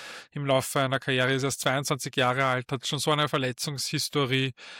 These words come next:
ähm, wirklich viel Pech dabei gewesen und, und, und, ähm, man muss dann halt auch die Austria verstehen, dass der Vertrag jetzt da ausläuft, der noch immer nicht fit ist. Also die, die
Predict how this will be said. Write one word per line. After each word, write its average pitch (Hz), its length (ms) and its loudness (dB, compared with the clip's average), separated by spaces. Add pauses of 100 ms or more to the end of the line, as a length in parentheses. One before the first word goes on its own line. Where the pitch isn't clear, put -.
(240)
ähm, 135 480 0
wirklich 156 280 0
viel 151 160 -2
Pech 139 240 2
dabei 131 320 0
gewesen 131 460 0
und, 127 260 -4
und, 127 340 -6
und, 127 560 -6
ähm, 127 380 -6 (100)
man 143 120 -2
muss 151 160 2
dann 147 120 2
halt 139 160 2
auch 131 80 4
die 143 120 0
Austria 135 280 2
verstehen, 135 400 0
dass 131 160 -4
der 127 240 2
Vertrag 127 360 0
jetzt - 260 -2
da 135 60 6
ausläuft, 127 460 2
der 135 60 0
noch 127 140 -4
immer 139 160 -2
nicht 135 180 -6
fit - 220 -6
ist. 123 120 -4
Also 127 160 -2
die, 127 140 -6 (140)
die 127 120 -4